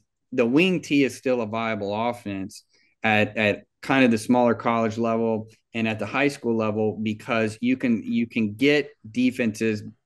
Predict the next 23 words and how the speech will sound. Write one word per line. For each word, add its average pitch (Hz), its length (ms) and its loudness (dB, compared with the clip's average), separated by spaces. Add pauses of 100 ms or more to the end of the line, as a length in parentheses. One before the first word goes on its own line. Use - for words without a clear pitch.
(560)
out 123 220 2
of 110 180 0
balance, 117 460 -2
but 110 240 -6
then 117 160 2
there's 113 300 0
also 135 360 -2
that 113 240 0
downhill 113 540 -2
run 110 320 -2
game 104 240 -4
element 107 420 -2
of 107 160 -6
sometimes 135 560 2
you 117 120 0
can 117 180 -2
just 110 260 -4
be 107 200 -2
tougher. 104 500 -2
Like 107 200 -4
a - 20 2
lot 147 240 4
of, 147 160 2